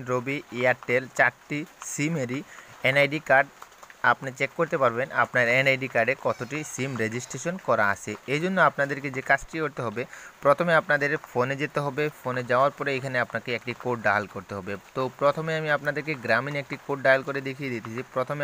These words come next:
আপনাদের গ্রামীণের জন্য ডায়াল করতে হবে স্টার ওয়ান সিক্স জিরো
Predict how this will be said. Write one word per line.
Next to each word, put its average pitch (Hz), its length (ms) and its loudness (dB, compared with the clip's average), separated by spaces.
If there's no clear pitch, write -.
আপনাদের 139 260 -4
গ্রামীণের 135 440 0
জন্য 139 140 -4
ডায়াল 127 220 4
করতে 139 200 -4
হবে 113 160 0
স্টার 143 280 4
ওয়ান 123 240 2
সিক্স 139 280 0
জিরো 143 240 0